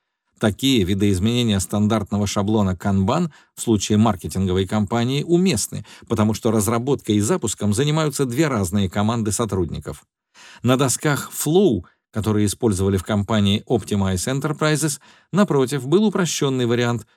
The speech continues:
всего с одной колонкой, куда вносились данные обо всех задачах по проекту, над которыми в настоящее время шла работа. В шаблоне, который система Kanban предлагает по умолчанию,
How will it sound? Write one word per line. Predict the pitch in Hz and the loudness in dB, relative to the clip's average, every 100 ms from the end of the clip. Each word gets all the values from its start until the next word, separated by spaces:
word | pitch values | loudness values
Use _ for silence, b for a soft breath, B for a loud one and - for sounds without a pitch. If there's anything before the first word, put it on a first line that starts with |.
| _ | _
всего | - 170 208 | 0 2 2
с | - | 2
одной | 175 151 117 92 | 0 0 0 0
колонкой, | 107 104 95 90 104 92 b b _ | 0 0 2 0 0 -4 b b _
куда | 143 131 | 0 0
вносились | 107 117 107 135 117 | 0 -2 0 2 0
данные | 101 143 151 123 113 | 0 -2 0 -2 -2
обо | - 131 | -4 -4
всех | 139 - 113 92 | -4 -2 -2 0
задачах | 101 98 92 - 87 | 0 0 -2 -4 -6
по | 113 | -6
проекту, | 120 151 196 - 120 | -2 0 0 0 -2
над | 113 98 | -2 -2
которыми | 117 123 117 113 | -2 0 0 0
в | 104 | -2
настоящее | 110 117 113 95 - | -2 0 0 0 0
время | 113 165 131 | 0 0 -2
шла | - 120 | -2 0
работа. | 110 104 69 - - _ _ _ _ _ _ _ _ | 2 0 -6 -10 -20 _ _ _ _ _ _ _ _
В | - | -6
шаблоне, | 113 104 127 139 80 | -2 0 2 0 -2
который | 85 82 98 | -6 -4 -2
система | 92 110 - 127 117 | -2 -4 -2 -2 0
Kanban | 101 113 120 117 113 78 B B - | 0 -2 0 0 -2 -4 B B -2
предлагает | - 127 131 135 135 110 | 0 2 2 2 0 0
по | - | 0
умолчанию, | 127 127 120 101 - 185 107 80 | 0 2 0 -2 -2 0 0 -4